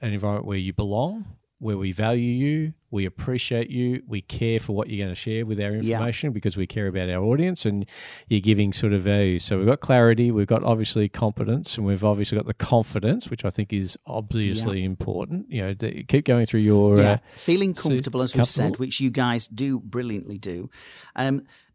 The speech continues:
Speaker 2: the other one is feeling, we do need to feel challenged. And I use the example of the, the rubber band.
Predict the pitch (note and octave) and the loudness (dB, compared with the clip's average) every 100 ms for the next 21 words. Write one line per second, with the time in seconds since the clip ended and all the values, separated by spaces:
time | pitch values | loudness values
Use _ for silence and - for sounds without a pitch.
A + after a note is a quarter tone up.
0 | _ - C3+ A#3+ C#4+ C#4+ B3+ - - - | _ -10 -6 -6 -2 0 2 0 -2 -4
1 | F3+ F3+ E3+ - _ D3+ D#3+ G3+ G3+ - | -4 -2 -4 -6 _ -8 -4 -2 0 -2
2 | F3 E3+ D#3 - - G3+ C3 F2 F2 - | -2 -2 -2 -2 -2 0 0 0 -4 -6
3 | - B2+ D3+ D#3 D3+ C#3 B2+ - B2 A#2+ | -2 0 0 0 0 0 0 0 0 0
4 | B2 G#2+ G#2+ G#2 A#2 A2+ A2+ A2 F#2+ A2 | -2 -2 -2 -4 -4 -2 -2 -2 -2 0
5 | A#2+ C3+ C3+ | 2 2 0